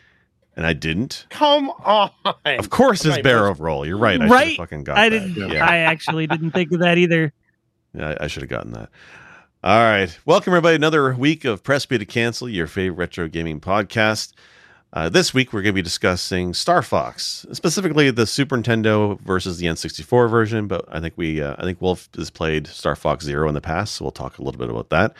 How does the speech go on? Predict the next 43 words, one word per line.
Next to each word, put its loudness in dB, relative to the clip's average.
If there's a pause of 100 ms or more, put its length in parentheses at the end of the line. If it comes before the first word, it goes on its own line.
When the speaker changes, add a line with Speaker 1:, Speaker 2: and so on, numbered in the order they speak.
(580)
Speaker 1:
But 0
I'm 0
your 0
host 2
this -4
week, 0
Jake, 2
but 2
I'm 0
not 4
alone. 4
No, 4 (400)
I -8
brought -2
in, -4
uh, -6
three -2
wingmen, 2 (720)
uh, -2
starting 2
off 2
with, 0
uh, 0
Fox -2
McCloud 4
himself. 0 (140)
Werewolf, -2
how -10
you -8
doing -10
this -14
week? -12 (1120)
Speaker 3:
I'm 6
doing 4
my 6
best. 4
Andros 4
isn't -2
having 2
his 0
way 6
with 2
me. 2